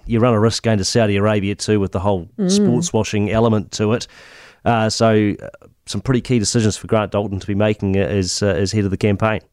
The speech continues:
Speaker 2: Yeah. Do you think they've already made it and they just haven't told us yet? Or do you think they're genuinely still weighing it all up?
Speaker 1: I would have think they'd be, they'd be pretty concrete, wouldn't they? I,
Speaker 2: Yeah.
Speaker 1: I, I would suspect. I mean, Barcelona seems to be the, the
Speaker 2: Yeah.
Speaker 1: favourite here, but, uh, who knows? It could, could be elsewhere. Yeah.
Speaker 2: 'Cause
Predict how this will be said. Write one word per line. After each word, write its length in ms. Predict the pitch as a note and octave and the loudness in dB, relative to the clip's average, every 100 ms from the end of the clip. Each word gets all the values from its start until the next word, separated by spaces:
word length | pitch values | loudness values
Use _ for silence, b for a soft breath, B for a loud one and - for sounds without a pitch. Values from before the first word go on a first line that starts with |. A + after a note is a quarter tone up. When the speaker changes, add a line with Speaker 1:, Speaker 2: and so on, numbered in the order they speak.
| _ | _
Speaker 2:
Yeah. 560 | F#3 E3 F3+ G3 E3 D3+ | -2 2 2 2 -2 -4
Do 80 | - | 0
you 40 | B3+ | 0
think 140 | D#4+ | 2
they've 100 | C#4+ | 0
already 240 | C#4 B3 | 2 4
made 260 | G#3+ G3 A#3 | 2 2 2
it 120 | E4+ | 0
and 80 | G3 | 0
they 80 | G3 | 0
just 160 | F#3+ | 0
haven't 220 | A3+ F#3+ G3 | -2 -2 0
told 180 | G3 | 0
us 140 | G#3+ - | 0 0
yet? 180 | C#4+ - | -2 0
Or 140 | F#3+ | 2
do 100 | G3 | 2
you 160 | G3 G3+ | 2 0
think 160 | A3+ | 0
they're 80 | F#3 | -2
genuinely 420 | F3 F#3 F#3 F3 | 0 0 0 0
still 220 | F3 F3 | 0 0
weighing 220 | E3 E3 D#3+ | 2 0 0
it 80 | |
all 160 | D#3+ E3 | 0 0
up? 180 | - - _ _ _ - - - | -2 -8 _ _ _ -20 -10 -2
Speaker 1:
I 80 | |
would 120 | A2 F#2+ | -2 -2
have 100 | - | -6
think 160 | G2+ | -6
they'd 140 | F2 E2+ | -4 -6
be, 160 | E2+ - | -8 -6
they'd 140 | F#2 E2+ | -6 -6
be 80 | |
pretty 200 | E2+ G#2 | -4 -4
concrete, 400 | - G#2 G#2 - | -2 -2 -2 -4
wouldn't 160 | F2 G2 | -4 0
they? 40 | G#2+ | 2
I, 280 | F#2+ D#2 | 2 0
Speaker 2:
Yeah. 120 | - - | -2 -2
Speaker 1:
I, 120 | G#2 | -4
I 180 | - G2 | -2 -4
would 200 | F2+ - | -4 -6
suspect. 380 | F2 - G#2+ | -8 -4 -2
I 40 | G2 | 0
mean, 100 | F#2+ | 0
Barcelona 440 | A#2 A2 G#2 F#2+ | 0 0 -2 -2
seems 260 | - G2+ - | 0 -2 -2
to 100 | F2 | -4
be 120 | F2 | -4
the, 200 | E2 E2 - | -4 -8 -10
the 80 | - | -2
Speaker 2:
Yeah. 80 | F#3+ | 0
Speaker 1:
favourite 240 | G2 F#2+ | 0 -2
here, 180 | F2+ G#2 | -2 0
but, 360 | G2 F#2 - G#2+ | 0 -2 -2 0
uh, 260 | G2 F2+ E2+ - | 0 0 -4 -2
who 120 | A#2 | 0
knows? 340 | G#2 G#2+ E2 | 2 0 -2
It 120 | G2 - - | -8 -12 -12
could, 240 | F#2+ - | -12 -10
could 120 | G#2+ | -6
be 120 | G2 | -2
elsewhere. 360 | G2 G#2 - A2+ - _ | 0 0 0 -2 -4 _
Yeah. 220 | G#2 G2 | -2 -2
Speaker 2:
'Cause 140 | - | -4